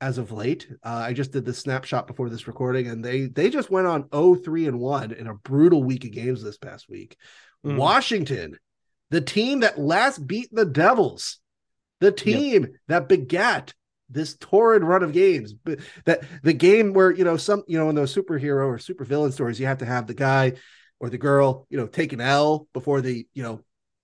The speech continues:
Speaker 1: you know, become who they are, you know, gain their powers and, you know, roar back into form for good or for evil. Well, the Capitals provided that L.
Speaker 2: Mm-hmm.
Speaker 1: And we'll see if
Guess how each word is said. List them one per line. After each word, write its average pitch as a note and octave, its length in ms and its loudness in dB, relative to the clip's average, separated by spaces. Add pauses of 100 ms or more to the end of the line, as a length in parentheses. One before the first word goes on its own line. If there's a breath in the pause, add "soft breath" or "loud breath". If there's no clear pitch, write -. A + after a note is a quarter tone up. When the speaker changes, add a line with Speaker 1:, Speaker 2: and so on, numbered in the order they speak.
(240)
Speaker 1:
you C3+ 80 -8
know, A2+ 160 -14 (640)
become D#3+ 480 0
who D3+ 180 6
they C3+ 160 4
are, C3+ 300 6
you C3 80 0
know, A2+ 100 -4
gain B2 280 -6
their A#2+ 160 -2
powers A#2 500 -4
and, A2+ 160 -8
you A#2 60 -8
know, A2 100 -8
roar A#2 380 -2
back A#2+ 340 -4
into A2+ 220 -8
form A#2+ 320 -6 (280 soft breath)
for B2+ 100 -4
good A#2+ 220 -2
or A#2 60 -4
for A#2+ 140 -8
evil. B2+ 420 -4 (260 soft breath)
Well, E3 240 -4
the E3+ 120 -4
Capitals G3 540 2 (120)
provided C#3+ 420 0
that G2 180 -10
L. - 240 -14 (680 soft breath)
Speaker 2:
Mm-hmm. D3 280 -4
Speaker 1:
And C3+ 300 2
we'll D#3 100 0
see A#3 280 -2
if - 120 -2